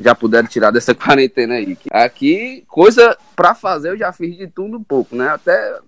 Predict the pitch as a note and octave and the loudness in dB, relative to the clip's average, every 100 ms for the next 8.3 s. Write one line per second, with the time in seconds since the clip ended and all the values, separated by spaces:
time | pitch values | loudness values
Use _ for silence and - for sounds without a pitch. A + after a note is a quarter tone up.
0 | _ - D#3+ F#3+ F3 F3 F3 E3+ A#3 A3 | _ -8 -6 -4 -2 0 0 0 -2 -2
1 | G3+ E3 F#3 G#3 G3 D#3 E3 D4 - - | 0 0 0 -4 -4 -4 -4 -6 -10 4
2 | - - - - D3 E3+ F3+ E3+ - G3+ | 6 8 6 6 4 4 2 0 2 0
3 | G3+ G#3 - _ - G3+ F#3+ A3 B3 G3+ | 0 -4 -4 _ -4 0 2 2 0 -2
4 | G#3+ G3+ - C3+ C3+ G#3+ F#3 - D3 - | -2 -2 0 2 2 -2 -4 -4 -4 -4
5 | D3+ G3 F3+ F#3 E3+ F3 _ G3 G3+ A#3+ | -4 -6 -6 -2 0 -2 _ 2 2 4
6 | A3+ G#3+ F3 C3 B2+ F#3+ - B3+ - A3+ | 2 4 0 -2 -6 -6 2 4 6 2
7 | A#3 F#3 E3+ G3 A#3 G3 D#3+ C3 C#3 - | 4 2 2 0 -2 -2 -2 0 -2 -4
8 | D#3 C#3 | -8 -10